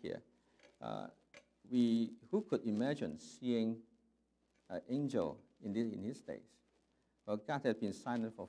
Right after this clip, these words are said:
four hundred years. So the suspense alone was consuming him. And the angel Gabriel realized his condition and assured him.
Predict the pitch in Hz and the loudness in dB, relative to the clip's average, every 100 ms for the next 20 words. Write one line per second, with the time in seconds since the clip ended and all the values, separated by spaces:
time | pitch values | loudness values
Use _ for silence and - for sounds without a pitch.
0 | - 113 110 110 110 82 120 123 - - | -6 -4 -4 -4 -8 -8 -6 -6 -6 -12
1 | - - _ _ - - _ _ _ _ | -20 -20 _ _ -20 -20 _ _ _ _
2 | _ _ _ - 160 135 131 - - 170 | _ _ _ 0 2 2 0 0 2 2
3 | 147 107 135 120 - 113 107 165 151 110 | 4 4 4 2 -4 -6 -4 -2 -2 -2
4 | 98 - - _ _ - - - 110 - | -6 -10 -16 _ _ -20 -16 -8 -6 -2
5 | 151 165 117 - - - 202 165 123 - | 0 4 2 2 -6 0 2 4 2 4
6 | 110 123 101 82 - 101 - 90 113 120 | 6 6 6 0 -4 -6 -6 -4 -4 -2
7 | 156 - _ _ _ _ 147 131 120 - | -6 -8 _ _ _ _ -6 -4 -4 -2
8 | 170 160 104 | -2 0 -4